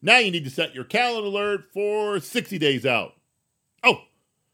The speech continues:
one other dining trick that I forgot. If you're gonna eat at Disney Springs,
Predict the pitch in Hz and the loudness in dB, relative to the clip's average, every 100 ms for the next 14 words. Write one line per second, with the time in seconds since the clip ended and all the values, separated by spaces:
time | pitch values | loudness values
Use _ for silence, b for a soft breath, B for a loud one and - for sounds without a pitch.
0 | _ 147 254 240 180 185 175 156 156 139 | _ 0 4 4 4 2 0 -4 -4 -2
1 | 110 - 98 156 127 - _ - 92 101 | -4 -6 0 4 4 0 _ -14 -12 -6
2 | 143 226 202 175 120 120 123 117 107 - | -4 -4 -4 -6 -6 -6 -6 -8 -14 -12
3 | 135 123 90 104 156 | -8 -6 -6 -10 -14